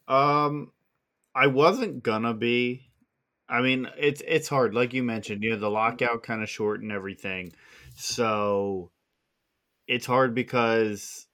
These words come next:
maybe this is just him working out kinks, you know, like,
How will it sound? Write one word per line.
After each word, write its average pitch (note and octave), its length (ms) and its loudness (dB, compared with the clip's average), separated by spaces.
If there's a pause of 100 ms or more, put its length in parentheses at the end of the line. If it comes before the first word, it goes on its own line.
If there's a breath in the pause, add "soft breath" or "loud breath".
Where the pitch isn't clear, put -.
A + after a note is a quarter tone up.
(800)
maybe A#2 460 2
this A2 260 0
is G#2 100 -6
just G#2 260 -2
him G#2+ 180 -4
working G2+ 320 -4
out G2+ 260 -6
kinks, G2+ 520 -6
you A2 180 -4
know, G2 160 -2
like, G2 220 -4